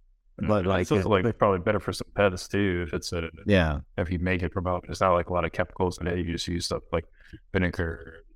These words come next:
Speaker 1: maybe, like, dish soap or whatever.
Speaker 2: Yeah. So, yeah, it's just the smell, really. That, that's, that's, that's what I dislike. 'Cause, like, even, so if you take, um,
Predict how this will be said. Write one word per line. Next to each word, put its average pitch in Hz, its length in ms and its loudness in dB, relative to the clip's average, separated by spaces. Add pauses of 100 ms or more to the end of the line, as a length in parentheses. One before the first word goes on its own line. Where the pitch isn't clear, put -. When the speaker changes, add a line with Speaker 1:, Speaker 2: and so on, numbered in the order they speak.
(100)
Speaker 1:
maybe, 85 180 0
like, 80 320 0 (160)
dish 90 160 -2
soap 82 340 -2
or 82 140 -6
whatever. 82 220 -10 (1040)
Speaker 2:
Yeah. 98 560 2
So, 117 300 0 (600)
yeah, 147 260 6
it's 123 120 2
just - 160 2
the 123 60 -2
smell, 95 480 2
really. 90 380 0 (100)
That, 107 220 2
that's, 107 220 2 (120)
that's, 92 200 2 (100)
that's 90 180 2
what 98 100 2
I 90 40 2
dislike. 92 400 0
'Cause, 113 120 2
like, 110 160 4
even, 120 320 2 (220)
so - 120 0
if 123 60 4
you 131 80 4
take, 147 280 4
um, 101 680 2